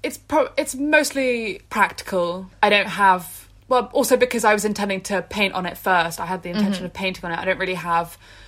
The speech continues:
Speaker 1: the space anymore to do any kind
Speaker 2: Mm.
Speaker 1: of painting, uh, 'cause I also
Speaker 2: Yeah.
Speaker 1: use col-, uh, um, oil paints,
Speaker 2: Mm.
Speaker 1: which are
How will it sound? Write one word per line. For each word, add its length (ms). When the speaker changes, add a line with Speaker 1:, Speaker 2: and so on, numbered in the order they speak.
Speaker 1:
the 60
space 380
anymore 460
to 120
do 380
any 240
kind 240
Speaker 2:
Mm. 40
Speaker 1:
of 100
painting, 600
uh, 360
'cause 140
I 80
also 200
Speaker 2:
Yeah. 80
Speaker 1:
use 180
col-, 320
uh, 260
um, 360
oil 160
paints, 540
Speaker 2:
Mm. 220
Speaker 1:
which 340
are 480